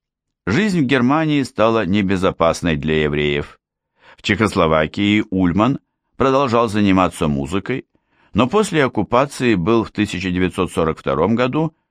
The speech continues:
депортирован вместе с семьёй в Терезин, а оттуда в лагерь смерти Освенцим. Ему принадлежит около сорока сочинений, включая оперы «Песнь о любви и смерти», «Падение Антихриста»,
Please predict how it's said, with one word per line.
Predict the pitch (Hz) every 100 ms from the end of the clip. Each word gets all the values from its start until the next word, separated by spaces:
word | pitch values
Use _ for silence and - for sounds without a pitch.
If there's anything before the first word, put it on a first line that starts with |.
| _ 95
депортирован | 139 151 156 - 131 143 135 113
вместе | 98 101 - 87
с | -
семьёй | 85 80 87 104 110
в | -
Терезин, | - 104 85 78 73 95 - - _ _ _ _ -
а | 92
оттуда | 85 - 180 170 165 -
в |
лагерь | 92 117 120 117
смерти | - 80 82 - 90 -
Освенцим. | 90 - 85 71 - - - _ _ _ _ _ _ -
Ему | 80 110 156
принадлежит | 147 131 117 107 98 131 120
около | 113 113 107 104
сорока | - 98 95 85 76
сочинений, | 65 - - 71 120 156 151 - _ _ _
включая | - 110 107 131 139 120
оперы | 82 76 76 73 71 - _ _ _ _
«Песнь | 127 135 123 110 -
о | 95
любви | 95 92 82 92 87
и |
смерти», | 78 78 78 67 - 90 110 - _ _ _ _ _ -
«Падение | 101 98 127 123 104 92
Антихриста», | 85 - 82 - 87 85 - 101